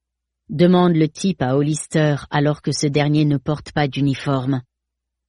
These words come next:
Voyant que Tom Buckle ne se trouve pas à l'intérieur de la Porsche, Hollister s'apprête à demander au conducteur s'il n'a pas vu un homme en pantalon de ski et chemise de flanelle monté à bord d'un autre véhicule,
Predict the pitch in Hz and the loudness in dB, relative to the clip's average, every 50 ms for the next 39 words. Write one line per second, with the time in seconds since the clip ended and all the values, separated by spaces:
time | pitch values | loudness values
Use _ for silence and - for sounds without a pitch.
0 | _ _ _ _ _ _ _ _ _ _ _ _ - 156 143 180 180 175 196 196 | _ _ _ _ _ _ _ _ _ _ _ _ -4 0 4 4 6 6 6 4
1 | 196 - - 147 131 - - 175 175 180 170 151 160 156 - - 185 190 185 180 | 4 2 0 -2 0 2 2 4 4 4 4 2 2 2 2 4 4 4 4 4
2 | 165 147 143 135 - - 143 - - 156 143 - - 190 175 156 135 135 139 139 | 2 2 0 0 -2 -4 -6 -6 -6 -8 -6 -2 0 2 2 2 2 0 0 0
3 | 131 - 147 143 147 151 156 143 131 131 127 131 - - 175 175 190 - - - | 0 0 0 2 2 2 2 2 0 0 0 0 0 2 2 2 2 2 -2 -8
4 | - _ _ _ _ _ _ _ _ _ _ _ - 196 220 226 226 - - 277 | -10 _ _ _ _ _ _ _ _ _ _ _ 2 4 6 6 4 4 2 0
5 | - - - 202 180 - - 226 220 - 170 147 139 156 156 156 160 160 175 185 | 0 2 2 -2 -2 0 0 0 0 2 0 0 2 2 2 2 2 2 2 2
6 | 160 139 127 - 156 147 139 151 147 - - 208 214 208 202 - - 147 147 147 | 2 2 0 -2 -2 -2 -2 -2 -4 -2 2 2 2 2 2 -2 -2 0 0 0
7 | 143 139 - 160 151 147 156 175 170 156 139 139 139 143 160 170 190 190 175 143 | 0 2 2 2 0 0 0 0 0 0 0 0 2 2 2 2 2 2 2 0
8 | 127 123 - 147 143 - 151 143 147 151 151 139 143 147 139 - - - - 220 | -2 -2 -2 -4 -2 -2 0 0 0 0 0 0 -2 -2 -4 -6 -10 -6 -2 0
9 | 226 220 160 135 131 - - 165 156 160 175 180 160 - - 151 135 - - 143 | 0 2 2 0 0 -2 -2 0 0 2 0 0 -2 -2 -4 -4 -4 -2 -2 -2
10 | 139 151 160 175 190 226 226 - _ _ _ _ - 175 180 190 196 - - 233 | 0 2 2 2 2 2 0 -2 _ _ _ _ -2 2 2 2 2 2 2 2
11 | 202 151 143 151 180 190 190 180 143 143 147 165 175 180 - - 165 156 139 156 | 4 4 4 4 4 4 4 2 0 0 2 2 2 0 0 -2 -2 0 2 2
12 | 156 160 151 - - 160 147 139 139 | 2 2 0 -2 -4 -2 -2 0 -2